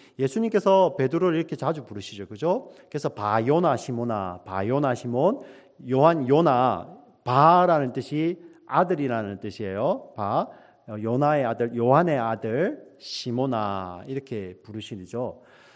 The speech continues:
자, 그런데 왜 예수님께서는 이름을 바꾸어 주십니까?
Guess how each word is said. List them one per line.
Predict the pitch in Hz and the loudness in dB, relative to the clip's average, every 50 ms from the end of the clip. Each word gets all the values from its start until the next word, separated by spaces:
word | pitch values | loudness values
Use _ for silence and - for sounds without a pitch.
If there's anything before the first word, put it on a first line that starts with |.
| _ _ _ _ | _ _ _ _
자, | - - 127 131 | -6 -4 -2 0
그런데 | - 208 233 233 226 226 202 | 2 2 2 4 4 4 6
왜 | 143 127 151 190 226 240 214 | 6 6 6 6 6 6 6
예수님께서는 | 170 - - 190 190 185 185 165 - 165 165 180 208 262 247 - - - - - | 4 2 0 -2 -2 0 -2 -2 0 0 0 2 0 0 -4 -10 -16 -20 -12 -8
이름을 | 165 190 180 175 160 165 175 185 185 180 - | -4 -2 0 0 0 0 -2 -4 -4 -8 -12
바꾸어 | - - 113 - - 123 131 139 110 | -14 -14 -12 -10 -6 -4 -4 -4 -4
주십니까? | 98 120 107 - 113 104 92 - - 92 87 - | -6 -10 -16 -16 -16 -16 -16 -18 -20 -20 -20 -20